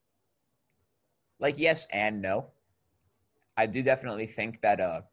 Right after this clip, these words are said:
him being where he's at is, like, an incredible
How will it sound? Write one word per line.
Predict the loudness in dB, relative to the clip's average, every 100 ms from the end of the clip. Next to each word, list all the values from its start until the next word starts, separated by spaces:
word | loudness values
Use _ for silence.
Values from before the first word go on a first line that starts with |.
| _ _ _ _
him | -4 -2
being | -2 -2 -4
where | -6
he's | -6 -6
at | -4 -4 -4
is, | -8 -6 -6
like, | -6
an | -8
incredible | -10 -4 -2 -2 -4 -4 -6